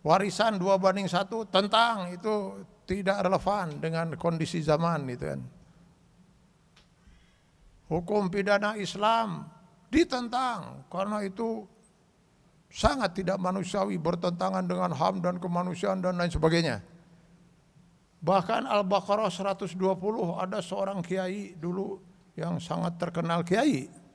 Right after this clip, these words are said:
Itu menentang, bukan hanya menentang, minta supaya ayat seratus dua puluh Al-Baqarah itu dihilangkan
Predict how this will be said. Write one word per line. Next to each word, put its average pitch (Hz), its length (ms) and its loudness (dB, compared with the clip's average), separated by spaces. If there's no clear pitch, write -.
Itu 226 240 -4
menentang, 208 720 2
bukan 202 240 4
hanya 214 160 2
menentang, 208 480 2
minta 220 400 2
supaya 220 400 -2
ayat 208 240 2
seratus 190 400 -2
dua 185 160 2
puluh 208 240 2
Al-Baqarah 175 720 4
itu 180 320 -2
dihilangkan 170 720 2